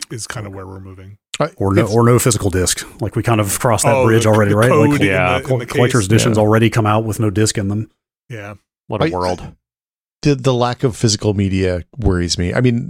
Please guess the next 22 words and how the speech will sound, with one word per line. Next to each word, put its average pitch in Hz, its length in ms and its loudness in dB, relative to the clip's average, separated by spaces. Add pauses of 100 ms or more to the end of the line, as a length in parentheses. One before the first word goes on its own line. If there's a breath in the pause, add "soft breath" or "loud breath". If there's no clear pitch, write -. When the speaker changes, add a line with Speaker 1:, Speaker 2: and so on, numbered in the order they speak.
(120)
Speaker 2:
look, 101 200 -4
it, 113 120 2 (160)
it, 123 200 -2 (300)
the, 117 260 -2 (320)
the 127 100 2
people 143 240 2
who 127 100 4
sail 113 200 2
the 98 120 -2
high 98 120 -2
seas 87 300 -6
work 87 160 -6
that 92 160 -6
stuff - 220 -8
out 90 200 -8
for 87 120 -6 (120)
archivists, 104 460 -6
but - 160 -4 (200)
it's, - 280 -2
uh, 95 320 -6 (300)
Speaker 1:
<laughs> - 280 -8
Speaker 2:
yeah. - 200 -4